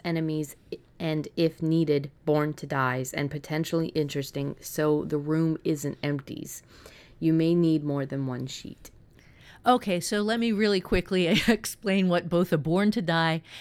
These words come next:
Speaker 2: and So the Room Isn't Empty is for folks who haven't listened to previous episodes and might not know. Born to Dies are characters you build specifically so you can kill them off. Um, and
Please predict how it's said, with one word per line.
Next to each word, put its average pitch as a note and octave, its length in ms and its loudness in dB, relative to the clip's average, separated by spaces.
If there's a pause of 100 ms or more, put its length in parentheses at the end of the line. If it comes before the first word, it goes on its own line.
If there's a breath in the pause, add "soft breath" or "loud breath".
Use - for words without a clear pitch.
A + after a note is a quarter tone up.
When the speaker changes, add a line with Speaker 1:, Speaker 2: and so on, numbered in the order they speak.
Speaker 2:
and F3+ 200 2
So F#3+ 200 2
the F3 120 2
Room E3+ 240 2
Isn't D#3 280 0
Empty D3 320 -2
is C#3 360 -2
for - 140 -8
folks E3 340 -4
who F3+ 80 -4
haven't E3+ 280 -6
listened D#3+ 280 -8
to D#3 60 -12
previous C#3+ 460 -10
episodes D3+ 500 -8
and D3 120 -8
might C3 180 -8
not C3 180 -8
know. D3 240 -6 (2500 loud breath)
Born A#3+ 380 4
to F4+ 100 0
Dies G#3 560 0
are F3 100 0
characters G#3+ 500 0
you G#3 140 0
build F3 240 0
specifically G#3+ 840 -4
so G3 160 -6
you E3+ 180 -4
can E3 180 -8
kill C#3+ 160 -6
them C3+ 160 -6
off. - 260 -12 (760 loud breath)
Um, D#3+ 540 0 (360)
and F#3 500 0